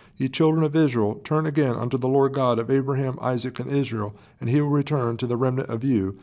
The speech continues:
that are escaped out of the hand of the kings of Syria. Be not ye like your fathers and like your brethren, which trespassed against the Lord God of their fathers, who therefore gave them up to desolation, as ye see.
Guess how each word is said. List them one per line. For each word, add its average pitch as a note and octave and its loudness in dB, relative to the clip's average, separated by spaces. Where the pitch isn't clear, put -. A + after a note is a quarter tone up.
that A#2 -2
are B2 4
escaped B2+ -2
out B2 0
of B2+ -4
the C3 -6
hand A#2 -2
of G#2 -4
the A2+ -2
kings A#2+ -4
of A2+ -4
Syria. F#2+ -2
Be D#3+ 6
not F3 2
ye D#3 4
like C3 0
your A#2+ 0
fathers A#2 0
and A2 -4
like A#2 -2
your B2 0
brethren, A2 0
which A2+ -4
trespassed A#2 0
against A#2 -4
the B2+ -4
Lord B2+ 0
God A#2 0
of A2+ -2
their A2+ -2
fathers, A2 0
who C#3 2
therefore C3+ 0
gave B2+ 0
them C3+ -4
up B2+ -2
to A#2+ -2
desolation, A#2+ -2
as A2 -2
ye A2+ -2
see. G#2 -2